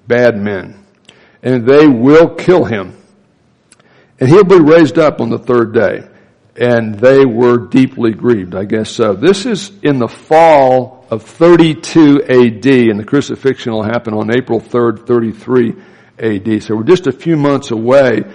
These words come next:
but it's important. This is our Life of Christ A through Z system that hit the major events. We're just after Q and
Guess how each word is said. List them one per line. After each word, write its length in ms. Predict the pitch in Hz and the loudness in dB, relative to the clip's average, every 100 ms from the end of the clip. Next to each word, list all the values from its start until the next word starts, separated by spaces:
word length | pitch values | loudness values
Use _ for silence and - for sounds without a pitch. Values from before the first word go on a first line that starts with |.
| - _ _ _ _ | -20 _ _ _ _
but 600 | 147 139 135 - - _ | 2 2 0 -6 -20 _
it's 180 | - 143 | -4 -4
important. 640 | 175 147 - 202 196 143 | -2 -4 0 4 4 2
This 160 | 160 - | -2 -2
is 80 | 135 | 0
our 160 | 139 | 2
Life 260 | 131 139 127 | 2 0 -4
of 460 | 120 - - 117 113 | -10 -14 -20 -20 -8
Christ 320 | 147 131 139 | -4 -2 0
A 80 | 131 | -2
through 220 | 127 117 | -2 -4
Z 240 | 98 180 | -2 -4
system 500 | - 123 110 - 117 | -2 -6 -6 -6 -8
that 140 | 117 110 | -6 -4
hit 180 | 127 | -4
the 80 | 110 | -4
major 460 | 110 131 131 117 113 | -4 -2 -2 -4 -4
events. 480 | 107 147 139 - - - - _ _ | -2 -2 -2 -4 -14 -20 -20 _ _
We're 180 | 139 143 | 2 2
just 420 | 123 170 240 - - | 2 0 0 -2 -4
after 800 | 151 160 170 - - 143 139 135 - - - | -2 0 -2 -4 0 4 4 2 -8 -20 -20
Q 560 | - 190 190 185 190 - | -8 -4 -2 -2 -4 -2
and 220 | 139 | -4